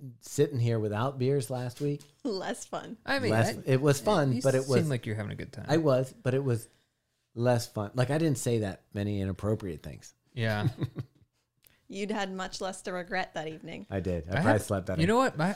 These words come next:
Speaker 3: I haven't been drinking much, like, at all. I think I'm starting to get bored with it.
Speaker 2: Oh, wow.
Speaker 1: Mm.
Speaker 2: Robbie's changing a new leaf. Is that what they
Speaker 1: I don't
Speaker 2: say?
Speaker 1: know what you do to get bored. Like, for me, I think the appeal is, like, if we have a cocktail night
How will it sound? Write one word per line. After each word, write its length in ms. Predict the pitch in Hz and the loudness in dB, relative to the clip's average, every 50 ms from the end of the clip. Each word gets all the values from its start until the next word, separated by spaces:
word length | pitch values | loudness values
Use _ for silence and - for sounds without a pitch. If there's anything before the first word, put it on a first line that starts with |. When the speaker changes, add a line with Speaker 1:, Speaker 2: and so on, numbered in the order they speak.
| - - | -2 -4
Speaker 3:
I 60 | 165 | -4
haven't 340 | 190 - - - _ - 175 | -4 -6 -8 -14 _ -4 -2
been 140 | 127 110 | -2 -2
drinking 340 | 101 107 110 147 165 - 80 | -2 -4 -4 -4 -6 -6 -8
much, 240 | - 90 98 - - | -8 -10 -12 -12 -12
like, 160 | 107 104 - | -14 -14 -14
at 80 | 101 - | -14 -14
all. 500 | - 82 113 127 110 95 98 - - - _ _ _ _ _ _ _ _ _ _ _ _ _ _ _ - | -12 -10 -10 -10 -10 -10 -12 -14 -18 -20 _ _ _ _ _ _ _ _ _ _ _ _ _ _ _ -8
I 100 | 135 160 | -6 -6
think 220 | 160 - - 208 233 | -6 -6 -6 -4 -4
I'm 160 | 226 156 123 | -2 -4 -4
starting 340 | - - - 127 139 127 117 | -6 -6 -6 -6 -6 -6 -8
to 40 | - | -10
get 140 | - - - | -12 -14 -10
bored 220 | 95 107 139 143 | -8 -8 -8 -8
with 180 | - - - - | -10 -14 -16 -16
it. 160 | - 98 - _ _ - | -16 -16 -16 _ _ -14
Speaker 2:
Oh, 80 | 233 220 | -12 -10
wow. 300 | 196 196 214 240 226 180 170 170 _ _ _ _ _ _ _ - 90 | -8 -8 -8 -8 -8 -8 -10 -12 _ _ _ _ _ _ _ -20 -20
Speaker 1:
Mm. 240 | 92 87 76 - 190 | -20 -18 -16 -12 -10
Speaker 2:
Robbie's 360 | 190 202 202 202 185 - - | -8 -8 -6 -8 -8 -10 -10
changing 460 | - - 220 202 202 202 190 196 190 | -10 -8 -6 -4 -4 -4 -6 -6 -6
a 40 | 196 | -6
new 200 | 196 196 202 196 202 | -6 -6 -6 -4 -4
leaf. 420 | 202 202 180 180 - - - _ _ - | -4 -4 -4 -6 -10 -14 -20 _ _ -20
Is 80 | - - | -16 -10
that 100 | 190 196 | -8 -8
what 120 | 220 226 | -6 -4
they 80 | - 131 | -2 2
Speaker 1:
I 80 | 120 | 4
don't 160 | 131 143 147 | 6 6 6
Speaker 2:
say? 40 | 143 | 8
Speaker 1:
know 140 | 143 143 139 | 6 6 6
what 160 | 131 131 127 | 6 4 2
you 160 | 123 120 120 | 2 0 0
do 280 | 104 113 120 123 123 117 | 2 2 2 2 2 2
to 80 | 110 98 | 0 0
get 340 | 104 98 82 87 85 85 | -2 -4 -4 -6 -8 -4
bored. 520 | 95 104 117 135 117 101 95 87 82 78 87 - _ _ _ _ - | -2 0 0 2 0 0 0 -2 -4 -6 -10 -14 _ _ _ _ -4
Like, 320 | 98 92 92 90 - - _ _ _ _ _ _ _ - | -2 -2 -2 -2 -4 -10 _ _ _ _ _ _ _ -2
for 120 | 113 107 | 0 2
me, 580 | 101 104 110 120 127 123 117 113 107 104 - - _ _ _ _ - | 2 4 4 4 4 4 4 4 2 2 -2 -8 _ _ _ _ -8
I 80 | 95 92 | -6 -4
think 180 | - 101 95 87 | -2 -2 0 2
the 120 | 98 92 | 2 0
appeal 360 | 85 - - 113 113 107 101 | 0 0 0 0 2 2 2
is, 220 | 98 95 92 90 - - _ _ _ _ - | 2 0 0 -2 -4 -10 _ _ _ _ -6
like, 120 | 101 85 | -4 -4
if 120 | 82 85 | -2 0
we 80 | 98 104 | 2 2
have 120 | 104 95 | 4 2
a 60 | 95 90 | 2 -2
cocktail 460 | - 104 104 101 - - 90 87 82 | -2 -2 -4 -2 -2 -4 -4 -4 -4
night 220 | 82 85 - - | -6 -8 -10 -12